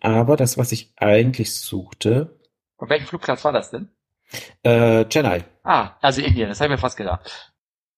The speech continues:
Speaker 2: Entschuldigung, keine Vorurteile, aber
Speaker 1: So, jetzt hab ich's. Daily von drei Uhr dreißig bis zwölf Uhr dreißig U T C.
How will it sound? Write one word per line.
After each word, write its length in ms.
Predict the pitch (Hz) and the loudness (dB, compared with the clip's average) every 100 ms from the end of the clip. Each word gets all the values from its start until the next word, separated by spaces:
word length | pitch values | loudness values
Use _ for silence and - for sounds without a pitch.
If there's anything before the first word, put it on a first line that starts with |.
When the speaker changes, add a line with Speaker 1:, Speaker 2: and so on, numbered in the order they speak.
| _ | _
Speaker 2:
Entschuldigung, 500 | - 151 151 147 147 | -2 4 4 4 -2
keine 220 | - 135 131 | -4 -2 0
Vorurteile, 600 | 147 131 131 127 127 - | 2 2 2 2 0 2
aber 500 | 113 110 101 _ _ _ _ _ _ _ _ - - | 2 2 -2 _ _ _ _ _ _ _ _ -20 -8
Speaker 1:
So, 220 | - 113 - | 0 -2 0
jetzt 180 | 117 139 | 0 2
hab 100 | 107 | 0
ich's. 340 | - - _ _ - _ _ | -4 -12 _ _ -20 _ _
Daily 680 | 113 107 131 160 107 110 - | -4 2 2 4 2 0 -4
von 380 | - 120 120 - | 0 2 2 -2
drei 280 | - - 175 | -2 0 2
Uhr 120 | - | 2
dreißig 540 | - 110 117 117 139 - | 2 2 2 0 -4 -2
bis 260 | 120 - | -4 -2
zwölf 360 | - - 120 - | -4 0 0 2
Uhr 60 | 113 | 0
dreißig 460 | - 95 110 - | 0 -2 -2 -4
U 40 | 110 | -4
T 120 | 107 | -2
C. 380 | - 110 139 | -2 0 0